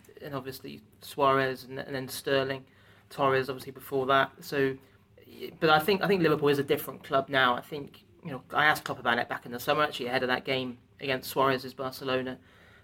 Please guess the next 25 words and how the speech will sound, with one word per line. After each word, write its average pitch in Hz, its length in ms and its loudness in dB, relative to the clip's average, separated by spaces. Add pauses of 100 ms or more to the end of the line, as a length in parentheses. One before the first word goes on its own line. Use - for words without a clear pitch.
(120)
at, - 160 2
at 131 120 2
Wembley, 151 380 4
and 139 80 2
he, 143 120 0
he 143 140 -10
talked 135 280 0
then 143 100 4
about 135 180 2
wanting 135 260 0
to 139 120 -14
make 131 180 -2
Liverpool, 131 380 -4
like, 131 140 -2
the 135 80 2
ultimate 135 420 0
destination 135 640 -8
for - 120 -20
players 135 360 -4
rather 131 240 2
than 135 80 0
a 131 80 -4
stepping 139 400 -6
stone. 143 380 -8
And, 139 160 -16